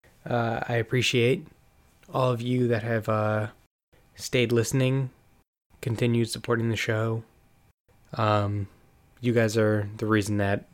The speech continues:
I keep doing this show, going on three years at this point. Um, but yeah, thank you guys so much for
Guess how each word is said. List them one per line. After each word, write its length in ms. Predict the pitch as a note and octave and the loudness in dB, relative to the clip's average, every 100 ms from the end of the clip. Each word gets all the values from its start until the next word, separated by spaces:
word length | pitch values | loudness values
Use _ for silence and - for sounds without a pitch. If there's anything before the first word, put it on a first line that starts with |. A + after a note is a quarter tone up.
| - - | -14 -12
I 40 | |
keep 220 | - G#2 | -4 -2
doing 240 | A2 G#2 G#2 | 2 2 0
this 120 | G2+ | -2
show, 440 | - G#2+ G#2+ G#2+ - _ _ _ _ _ _ - | 0 2 2 -2 -8 _ _ _ _ _ _ 0
going 180 | A2 G#2+ | 2 4
on 160 | G#2+ | 2
three 220 | G2+ G#2+ G2+ | 2 -2 0
years 340 | G#2 G2+ G2 | 0 0 -2
at 80 | G#2 | -4
this 160 | G2+ | -4
point. 480 | - G#2+ G2+ G2+ - - - _ _ _ _ _ _ _ _ A2 | -4 -2 0 0 -2 -10 -20 _ _ _ _ _ _ _ _ -6
Um, 300 | A2 A2 A2+ | -4 -2 -4
but 100 | A#2 | -2
yeah, 300 | C3+ D3+ A#2+ - - _ _ _ _ _ _ _ - | 0 0 -4 -12 -20 _ _ _ _ _ _ _ -6
thank 260 | C3 B2 - | -4 -2 -2
you 60 | |
guys 160 | C3+ A#2+ | 0 0
so 100 | C3 | 0
much 220 | C3 C3 | 0 -2
for 480 | - A#2 A#2 A#2 | 0 2 2 0